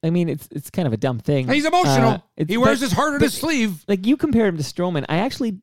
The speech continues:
Speaker 1: don't see Stroman as doing something like that. Stroman's more about, like, uh, he's, he's
Speaker 2: No.
Speaker 1: really pumped up. Like, he's up to eleven and he's pumped up, and
Speaker 2: Right.
Speaker 1: and he'll
Speaker 2: And he's
Speaker 1: do
Speaker 2: not capable of firing a ball
Speaker 1: Uh,
Speaker 2: into the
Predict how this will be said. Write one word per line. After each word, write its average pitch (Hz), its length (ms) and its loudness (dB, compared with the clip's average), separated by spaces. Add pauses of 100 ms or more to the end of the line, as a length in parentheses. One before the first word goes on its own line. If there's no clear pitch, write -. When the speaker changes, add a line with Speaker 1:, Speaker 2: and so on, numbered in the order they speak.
(360)
Speaker 1:
don't 160 320 0
see 180 140 -2
Stroman 131 480 -2
as 110 100 0
doing 120 260 0
something 120 360 -4
like 107 180 -8
that. 120 220 -4
Stroman's 202 480 -4
more 165 240 -4
about, 135 340 -2
like, 113 320 -6
uh, - 200 -8
he's, 127 340 -2
he's 143 160 -2
Speaker 2:
No. 175 100 0
Speaker 1:
really 190 160 4
pumped 165 380 -2
up. 139 240 -4
Like, - 140 -6
he's 120 120 0
up 131 140 -6
to 127 120 -6
eleven 127 380 -2
and 107 80 -8
he's - 120 -10
pumped 127 340 -4
up, 104 180 -2
and 110 140 -6
Speaker 2:
Right. 117 360 -6
Speaker 1:
and 143 160 -4
he'll 147 220 0
Speaker 2:
And 151 80 2
he's 165 120 4
Speaker 1:
do 180 40 4
Speaker 2:
not 180 160 2
capable 175 440 -2
of 139 100 -4
firing 170 380 0
a 151 40 0
ball 147 140 0
Speaker 1:
Uh, 185 180 4
Speaker 2:
into 185 140 2
the - 20 4